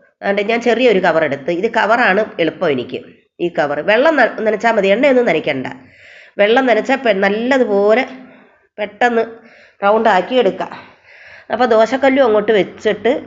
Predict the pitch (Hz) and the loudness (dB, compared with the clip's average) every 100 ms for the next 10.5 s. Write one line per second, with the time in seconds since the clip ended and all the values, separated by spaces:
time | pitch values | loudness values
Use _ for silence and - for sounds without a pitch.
0 | - - - 196 185 196 196 190 202 247 | -16 -16 -6 -2 -2 -2 -2 0 0 0
1 | 247 277 254 240 240 214 220 254 247 226 | 0 2 2 2 4 2 0 0 2 2
2 | 208 214 202 185 202 202 196 185 170 165 | 2 0 0 0 0 0 -2 -2 -4 -6
3 | 160 - 220 214 240 247 208 240 196 190 | -10 -4 0 2 0 -4 -4 -2 0 0
4 | 190 190 185 208 180 214 208 170 190 185 | -2 -4 -2 -2 -2 -4 -2 -2 -2 -4
5 | 170 190 165 151 139 123 - - - - | -6 -6 -6 -6 -6 -8 -10 -20 -20 -20
6 | - - 151 151 202 214 175 170 180 208 | -14 -4 0 2 2 2 0 0 0 0
7 | 220 160 165 190 196 147 143 - - 170 | 0 -2 0 0 0 -2 -4 -16 -8 -4
8 | 190 180 185 196 175 160 180 202 233 - | 0 2 0 -2 -4 0 0 2 -2 -4
9 | - - - 170 170 175 165 196 196 160 | -14 -14 -8 -6 -2 -2 -2 -2 -2 0
10 | 151 120 - - | -2 -4 -8 -4